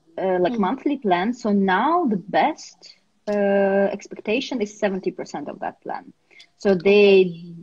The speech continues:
Speaker 1: the, the, the productivity dropped. Yeah,
Speaker 2: Mm.
Speaker 1: and this is only one example. Yeah, I believe that there's, like, many more. Of course, they're trying to fire these people who are on strike and so on, but, mm, we will see how it goes, you know, because
Speaker 2: Mm.
Speaker 1: regions are, again,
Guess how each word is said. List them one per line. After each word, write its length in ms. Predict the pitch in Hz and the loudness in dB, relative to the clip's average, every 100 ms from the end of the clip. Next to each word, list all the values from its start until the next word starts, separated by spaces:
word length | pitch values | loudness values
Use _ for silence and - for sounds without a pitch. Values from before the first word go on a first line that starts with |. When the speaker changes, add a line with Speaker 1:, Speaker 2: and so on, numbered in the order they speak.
| - 151 175 | -18 -16 -4
Speaker 1:
the, 80 | 208 | -2
the, 120 | 175 | -2
the 140 | 165 196 | -4 -6
productivity 580 | 226 202 202 208 196 | -4 -6 -2 -2 -2
dropped. 540 | 160 160 156 - - - - _ _ 190 | -6 0 0 0 -10 -20 -20 _ _ -2
Yeah, 240 | 180 214 | 0 0
Speaker 2:
Mm. 60 | 196 | -2
Speaker 1:
and 120 | 196 | -2
this 100 | 202 | -2
is 100 | 208 | 0
only 220 | 202 185 | 2 2
one 380 | 165 165 165 156 | 2 0 0 -4
example. 500 | 175 165 151 143 151 | -10 -8 -8 -6 -10
Yeah, 160 | 156 190 | -8 -6
I 200 | 170 170 | -4 -4
believe 320 | 175 170 175 | -4 -2 -2
that 160 | 160 147 | -4 -10
there's, 280 | 151 - _ - 165 | -14 -18 _ -10 -8
like, 140 | 160 | -8
many 380 | 180 165 160 156 | -10 -8 -8 -10
more. 320 | 156 160 156 - - - - - | -10 -10 -12 -16 -20 -20 -20 -12
Of 120 | - | -6
course, 160 | - 285 | -2 2
they're 120 | 214 208 | 2 2
trying 100 | 175 | -6
to 40 | 208 | -4
fire 380 | - 311 302 285 | 0 2 4 2
these 180 | 262 - | 0 -4
people 420 | 247 220 214 208 | -4 0 0 2
who 160 | 202 | 2
are 160 | 190 185 | 4 2
on 120 | 190 | -2
strike 500 | 190 - 185 175 180 180 | -6 -10 -4 -2 -2 -4
and 140 | 175 | -12
so 260 | - 180 175 | -6 -6 -4
on, 220 | 165 165 | -8 -6
but, 400 | 160 151 - - - | -4 -4 -8 -16 -4
mm, 340 | 202 202 196 - | 0 0 -2 -4
we 140 | 233 | -2
will 100 | 311 | -2
see 140 | - 294 | -2 -2
how 180 | 262 | 0
it 100 | 214 | 0
goes, 300 | 165 139 131 | -2 -8 -8
you 80 | 170 | -8
know, 260 | 160 196 240 - - _ | -4 -4 -6 -14 -20 _
because 300 | 208 208 - | -2 -2 0
Speaker 2:
Mm. 80 | 214 | 2
Speaker 1:
regions 360 | 269 254 247 220 | 2 2 -2 -2
are, 200 | 220 208 | -2 -2
again, 500 | 202 165 185 190 175 | -4 0 0 0 -4